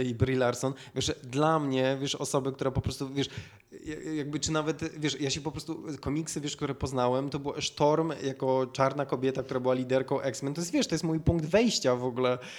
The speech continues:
więc, e, to było jednak dla mnie takie dość mocno, mm, kubeł zimnej wody, kiedy się, wiesz, okazało, że my jednak,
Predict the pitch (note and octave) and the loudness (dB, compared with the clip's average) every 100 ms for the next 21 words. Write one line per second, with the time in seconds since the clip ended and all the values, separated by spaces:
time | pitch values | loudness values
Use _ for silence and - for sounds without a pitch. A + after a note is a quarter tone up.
0 | - - A#2+ C#3 D3 C#3+ D3 D3 C#3+ C#3 | -12 -12 0 4 4 2 -2 2 4 8
1 | C3+ C#3 C#3+ D3+ D3 D3 D3 D3+ D3+ D3+ | 8 10 10 10 8 6 6 6 6 4
2 | D3 D3 D#3 D3+ - C#3+ C#3+ C#3 - C3+ | 2 2 2 2 4 6 6 4 2 -2
3 | C3+ C3 C3 B2+ B2 D3+ D#3 D3 D3 C#3 | 0 0 -2 -4 0 6 8 8 6 2
4 | C#3+ F3 C#3 B2+ C3 B2 A#2+ B2+ B2+ B2+ | 4 6 6 2 0 -2 -2 -2 -2 0
5 | B2 B2+ B2+ C3+ C3+ C3 - - - - | 2 4 2 0 -2 -4 -10 -18 -14 0
6 | C3 B2+ C3 B2 - | 2 4 2 2 -6